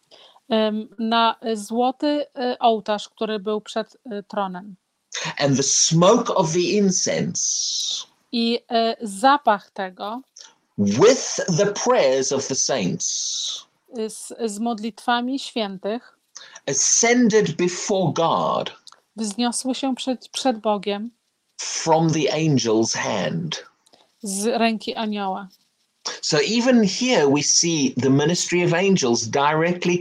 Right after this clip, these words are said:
Speaker 2: connected to prayer.
Speaker 1: Nawet tutaj zauważymy, że, e, ten ministerstwo całe aniołów jest bardzo związane z modlitwą.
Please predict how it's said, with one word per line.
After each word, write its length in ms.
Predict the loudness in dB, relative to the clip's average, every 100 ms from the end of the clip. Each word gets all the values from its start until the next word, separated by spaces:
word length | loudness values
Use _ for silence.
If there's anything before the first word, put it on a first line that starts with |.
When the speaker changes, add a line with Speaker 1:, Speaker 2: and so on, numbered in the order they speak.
| 2
Speaker 2:
connected 640 | 4 4 2 -2 -2 0
to 60 | -4 -2
prayer. 360 | 0 0 -2 -6 _ _ _ _ _ _ 0
Speaker 1:
Nawet 220 | 0 2
tutaj 260 | 4 4
zauważymy, 640 | 4 0 0 -2 -2 -2 -4
że, 460 | -2 0 2 0 -2
e, 240 | -4 -4
ten 220 | -4 -4 -4
ministerstwo 800 | -4 -6 -2 0 -2 -4 -6 -4
całe 300 | 0 0 -2
aniołów 540 | -4 -2 0 0 0
jest 180 | -4 -2
bardzo 340 | 0 -2 -2 -8
związane 600 | -8 -8 -4 -4 -4 -6
z 60 |
modlitwą. 560 | -8 -10 -12 -18 -12